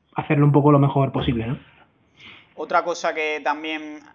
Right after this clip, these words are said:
Speaker 2: mm, puede ser recomendable, por ejemplo, yo muchas veces cuando con mis amigos he ido al Burger King o al McDonald's,
Speaker 1: Ujú.
Speaker 2: en caso de que estuviera con una dieta estricta, contando macros,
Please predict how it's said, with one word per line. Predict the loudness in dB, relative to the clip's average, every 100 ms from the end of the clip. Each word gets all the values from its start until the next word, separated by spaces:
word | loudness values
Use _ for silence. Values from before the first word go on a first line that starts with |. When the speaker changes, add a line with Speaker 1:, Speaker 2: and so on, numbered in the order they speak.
| _
Speaker 2:
mm, | -16 -14 -12 -12 -14
puede | -4 -4 -2
ser | -4
recomendable, | -6 -6 -6 0 0 -2
por | -6
ejemplo, | -10 -12 -10
yo | -10
muchas | -10 -4 -4
veces | -2 -6
cuando | -6 -6 -6 -8
con | -6 -6 -6
mis | -6 -6
amigos | -6 -6 -8 -10 _ _ _ -8
he | -4
ido | -4 2
al | 2
Burger | 2 -4 -6 -8
King | -10
o | -4
al | -2
McDonald's, | 0 -2 -2 -4 -6 _ _ 0
Speaker 1:
Ujú. | 2 2
Speaker 2:
en | 0 -8
caso | -4 -4 -2
de | -4 -4
que |
estuviera | -8 -8 -4 -2
con | -2
una | -4 -4
dieta | -2 -4
estricta, | -6 -8 -12 -8 -10
contando | -10 -6 -4 -2 -2
macros, | -2 -2 -8